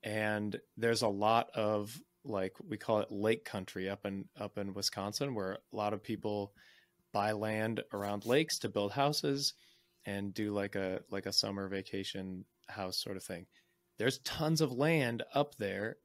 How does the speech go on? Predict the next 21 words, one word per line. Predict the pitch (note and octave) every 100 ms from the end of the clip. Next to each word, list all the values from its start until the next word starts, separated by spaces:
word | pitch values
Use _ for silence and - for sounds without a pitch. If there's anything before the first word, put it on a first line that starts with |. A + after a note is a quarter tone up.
| _
that | G#2+ A2 -
you | A2
could | A2 A2+
target. | - B2 A2+ F2+ - _ - - _ _ -
And | G#2+ A2 A2 -
if | - -
you | B2
know | B2 A2+ A2+ B2 C#3 D3 - _ _ _
what | A#2 A2+ A#2+ C3+ -
properties | B2+ A#2 B2 B2+ B2
to | -
go | A2+ A#2
after | B2+ C#3 - F3
and | D#3+ A#2
you | A2+ A2
know | G#2 A2 A2 A#2+ B2+ C3+ _ _ _ _ _
what | G2 A2 -
things | B2+ B2
to | -
look | B2+ -
for, | F3 G3 G#3+